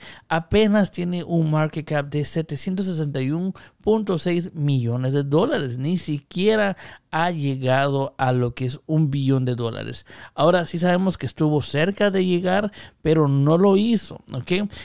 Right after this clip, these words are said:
Y ahorita ha estado en decadencia como muchas criptomonedas. Ahora, puntos por qué decido comprar. Primero, dejemos mostrar aquí lo que es mi compra, porque a mí no solo me gusta decir que compré, a mí me gusta mostrarlo.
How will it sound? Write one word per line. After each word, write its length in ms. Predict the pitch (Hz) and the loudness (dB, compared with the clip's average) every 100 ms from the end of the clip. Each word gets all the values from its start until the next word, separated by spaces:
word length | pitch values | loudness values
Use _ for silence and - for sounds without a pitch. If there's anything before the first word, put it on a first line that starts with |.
| - | -8
Y 180 | 165 190 | 0 4
ahorita 440 | 202 208 226 269 | 4 4 -2 0
ha 40 | 226 | 0
estado 580 | - 226 240 254 269 | 0 0 0 0 -4
en 200 | 247 226 | -6 -6
decadencia 720 | 226 220 220 202 220 233 - 233 | -4 -2 -2 0 0 0 -2 -4
como 360 | - 165 175 | -2 -2 -2
muchas 440 | 156 123 117 135 - | -2 -4 -4 -8 -8
criptomonedas. 920 | 147 139 170 160 190 247 214 165 - - - - - | -8 -6 -4 -2 0 0 0 -2 -8 -18 -20 -20 -10
Ahora, 460 | - 220 254 214 - - - _ | 0 2 4 2 -4 -20 -20 _
puntos 540 | - 269 262 - 208 - | 0 0 0 2 0 0
por 260 | 175 165 | -2 -4
qué 180 | - 208 | 0 0
decido 460 | 208 185 190 180 175 | 2 0 -2 -4 -4
comprar. 320 | 135 131 131 | -6 -6 -6
Primero, 460 | 143 190 262 311 254 - - - | -4 0 2 2 -2 -12 -18 -6
dejemos 500 | 156 170 190 196 185 | -2 0 2 2 0
mostrar 500 | 151 135 - 170 180 | 0 0 0 -2 -2
aquí 420 | 151 139 - 175 | -4 -6 -4 -2
lo 220 | 170 147 147 | 2 2 0
que 200 | 147 - | -6 -8
es 200 | 143 131 | -6 -6
mi 120 | 143 | -6
compra, 600 | 135 190 214 190 214 208 - - _ | -4 -2 -2 0 0 0 -4 -20 _
porque 260 | 202 208 220 | -4 0 0
a 60 | |
mí 160 | 220 269 | 0 -2
no 120 | 269 | -2
solo 220 | - 226 | 2 2
me 100 | 202 | 2
gusta 220 | 185 180 | 2 0
decir 320 | 165 139 170 170 | -2 -2 -2 -4
que 140 | 147 | -8
compré, 480 | 131 117 113 170 202 | -8 -8 -8 -8 -6
a 60 | |
mí 120 | 135 131 | -6 -6
me 140 | 131 | -8
gusta 440 | 127 131 - 143 - | -8 -10 -8 -8 -6
mostrarlo. 840 | 143 151 - - 135 143 175 202 | -2 -2 -4 -2 0 0 0 -6